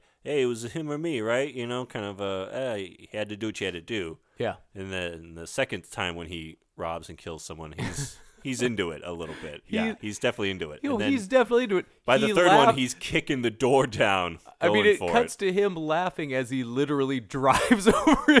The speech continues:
Speaker 2: his corpse.
Speaker 1: It's true.
Speaker 2: Safe to say he's having a good time with it
Speaker 1: It's true.
Speaker 2: by
Speaker 1: That's
Speaker 2: then.
Speaker 1: true.
Speaker 2: But he's so good. Uh,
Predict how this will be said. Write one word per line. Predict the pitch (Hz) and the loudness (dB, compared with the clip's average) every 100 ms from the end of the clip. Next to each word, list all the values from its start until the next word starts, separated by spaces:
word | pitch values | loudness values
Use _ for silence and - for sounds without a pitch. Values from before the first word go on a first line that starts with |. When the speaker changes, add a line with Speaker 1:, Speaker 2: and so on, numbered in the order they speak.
| - | 6
Speaker 2:
his | 320 - - | 4 2 -2
corpse. | - - 220 143 131 - | -10 2 2 4 0 -6
Speaker 1:
It's | 240 | -2
true. | 220 202 180 - | -2 -2 -8 -18
Speaker 2:
Safe | - 262 240 | -2 0 2
to | 240 | 0
say | 185 233 190 | 4 8 8
he's | 170 160 | 6 6
having | 180 165 151 | 8 8 8
a | |
good | 131 117 151 | 4 4 2
time | 104 - 127 120 | 2 2 4 2
with | 110 98 | -2 -4
it | 69 - | -8 -8
Speaker 1:
It's | - | -8
true. | 208 | -6
Speaker 2:
by | 175 151 123 | 2 4 4
Speaker 1:
That's | 127 117 | 4 2
Speaker 2:
then. | 95 | 2
Speaker 1:
true. | 85 - _ _ | -2 -8 _ _
Speaker 2:
But | - | -6
he's | 156 214 | -4 -4
so | - - 180 143 | -6 -2 -2 0
good. | 165 180 127 110 _ _ | 0 0 -2 -6 _ _
Uh, | - 127 | 2 2